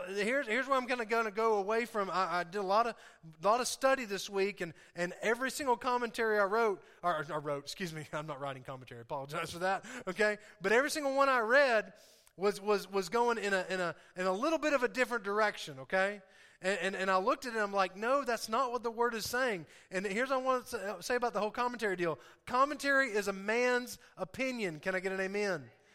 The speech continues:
It's a man's opinion, okay? All right? I'm not looking for what another man has to say about the word. I'm looking about what God has to say about the word. That's what I'm looking for. Okay?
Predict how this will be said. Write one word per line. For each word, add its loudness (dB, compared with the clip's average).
It's -10
a -6
man's 2
opinion, -2
okay? 0
All 0
right? 2
I'm 6
not 4
looking 0
for -4
what 4
another 2
man 2
has 0
to -8
say 0
about 2
the -4
word. 2
I'm 2
looking -2
about 4
what -6
God 6
has -4
to -8
say -8
about -12
the -18
word. -16
That's 2
what 0
I'm 0
looking -6
for. -20
Okay? 0